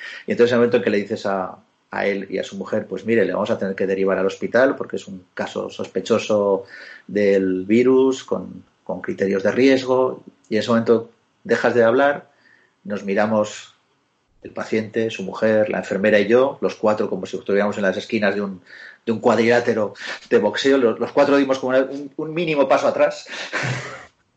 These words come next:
Porque, claro, intentando yo creo todos adaptarnos a la situación de decir,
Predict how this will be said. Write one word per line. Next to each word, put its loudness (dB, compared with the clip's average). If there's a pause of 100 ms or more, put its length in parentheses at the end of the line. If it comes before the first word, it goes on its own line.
(760)
Porque, -4
claro, 2
intentando 0
yo 2
creo -2
todos 0
adaptarnos -2
a 6
la 4
situación -2
de 2
decir, -6